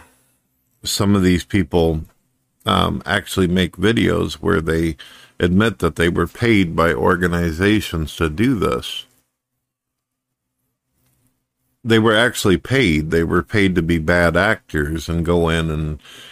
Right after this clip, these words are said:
and stir shit up, get, get problems running. So the cops would have justification to blast Americans into tomorrow.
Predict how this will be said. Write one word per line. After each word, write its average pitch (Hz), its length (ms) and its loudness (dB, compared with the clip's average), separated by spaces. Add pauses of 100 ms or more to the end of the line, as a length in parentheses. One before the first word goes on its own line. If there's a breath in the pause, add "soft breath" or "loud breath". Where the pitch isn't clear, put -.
(120 loud breath)
and 82 120 -4
stir 101 360 2
shit 85 320 0
up, 92 320 0
get, 82 180 -6 (320)
get 92 220 -2
problems 82 600 -2
running. 87 540 0 (2500 loud breath)
So 92 480 4
the 85 240 2
cops 95 460 -2
would 87 180 2
have 85 220 0
justification 87 1160 -2
to 80 380 0
blast 87 560 0
Americans 80 920 -2
into 82 400 -4
tomorrow. 82 760 0